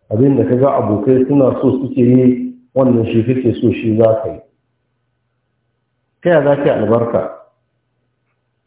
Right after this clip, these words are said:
Ta yaya za ka samu daraja? Ka sa iyayenka a cikin damuwa da ƙunci. Akwai haɗari babba a cikin ɗabi'un wasu daga cikin matasa wanda suke yi,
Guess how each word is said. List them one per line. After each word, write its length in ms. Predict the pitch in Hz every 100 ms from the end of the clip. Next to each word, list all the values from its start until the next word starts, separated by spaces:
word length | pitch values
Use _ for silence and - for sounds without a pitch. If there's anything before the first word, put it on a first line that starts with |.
| _
Ta 80 | 180
yaya 140 | 175
za 140 | 160 156
ka 120 | 147
samu 220 | 135 120 123
daraja? 580 | 127 135 127 117 - - _ _ _ _ _ _ _ _ _ _
Ka 220 | 131 135 139
sa 200 | 139 151
iyayenka 380 | 139 127 131 131
a 140 | 101
cikin 220 | - 131 131
damuwa 400 | 117 117 123 123
da 80 | 110
ƙunci. 680 | 113 113 - 117 - - _ _ _ _ _ _ _ _ _ _ _ _
Akwai 220 | 143 175 170
haɗari 400 | 180 147 131 127
babba 760 | 113 - 104 123 120 113 - - - - _ _
a 80 | - -
cikin 240 | - 135 135
ɗabi'un 500 | 113 110 110 123 127
wasu 220 | 127 147
daga 220 | 123 - -
cikin 220 | - 123
matasa 680 | 127 131 120 101 123 120 120 - - - _ -
wanda 260 | 131 127 -
suke 220 | 127 127
yi, 480 | 113 117 113 113 -